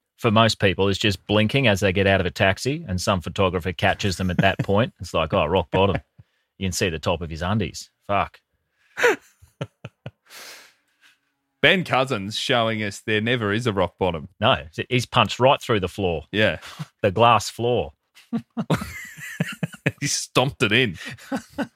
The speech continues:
Speaker 2: He stomped it into shards of glass
Speaker 1: Yeah.
Speaker 2: and smoked it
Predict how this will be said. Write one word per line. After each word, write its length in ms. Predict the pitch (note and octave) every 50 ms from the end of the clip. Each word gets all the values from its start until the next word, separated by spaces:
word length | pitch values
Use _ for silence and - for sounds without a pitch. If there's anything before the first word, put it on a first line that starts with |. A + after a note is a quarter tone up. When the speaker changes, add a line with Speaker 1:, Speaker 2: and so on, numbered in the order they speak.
| _ - - -
Speaker 2:
He 80 | - G#2+
stomped 420 | - - - - C#3 C#3+ B2+ - C3
it 120 | G#2 - _
into 260 | - B2+ A#2 - A#2+
shards 520 | G#2+ - - - A#2+ A#2 A#2 A#2+ A#2+ A2 A#2
of 120 | A2 G2+
glass 540 | - G#2+ G#2 F#2+ F#2 E2+ D#2+ - - - - _
Speaker 1:
Yeah. 240 | - G#2+ G2+ F#2+ G2+
Speaker 2:
and 80 | G2+ G2
smoked 400 | - - - G2 G#2 G2 - -
it 140 | E2+ C#2+